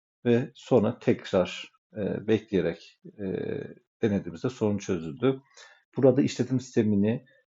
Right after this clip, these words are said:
e, hem televizyonlardaki işletim sistemi hem T V Box'larda yeniden başlatmayı gücü çekerek, yani fişi çıkarıp takarak yapabiliyoruz. Örnek smart televizyonunuz var. Kumandadan kapatıp açmanız işletim sistemi yeniden başlatmaz.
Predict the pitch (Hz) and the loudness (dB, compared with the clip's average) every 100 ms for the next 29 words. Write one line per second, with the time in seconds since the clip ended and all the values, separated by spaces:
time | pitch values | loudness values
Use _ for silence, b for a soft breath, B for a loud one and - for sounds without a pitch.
0 | _ - 104 101 92 135 131 117 113 104 | _ -6 -2 -2 0 0 0 2 2 4
1 | 113 113 101 110 - 113 - 90 90 - | 4 4 4 2 2 -6 -6 -10 -12 -8
2 | 98 95 113 110 - 117 92 95 - 92 | -8 -4 -4 -4 -4 -4 0 -2 -2 -2
3 | 90 113 147 B B _ - 113 131 131 | 0 0 -2 B B _ 2 6 6 6
4 | 127 113 123 - 123 - 113 120 131 - | 6 6 4 4 -2 0 0 2 0 -2
5 | _ - 104 120 120 - - _ - 107 | _ -4 0 2 2 0 -12 _ -8 -2
6 | 110 87 - 95 90 92 110 117 - 113 | 0 0 -2 -4 -4 -6 -6 -8 -2 0
7 | 110 - 101 95 85 - - 110 151 165 | 0 -2 -2 0 0 -4 -10 -10 -8 -10
8 | - - B B B 165 120 104 - - | -12 -18 B B B 2 4 2 -2 -8
9 | 131 127 - 120 120 131 127 110 123 131 | 2 2 4 4 4 4 0 8 8 8
10 | - - _ - 117 123 113 110 113 110 | 0 -16 _ -6 2 4 4 6 6 4
11 | - 110 - - 120 107 - 110 131 - | -2 -6 -4 0 2 2 2 0 0 -6
12 | - - 107 107 113 110 101 98 113 95 | -10 -4 -4 -2 -2 0 2 0 0 0
13 | - - - 92 104 - | -2 -4 -10 -10 -12 -14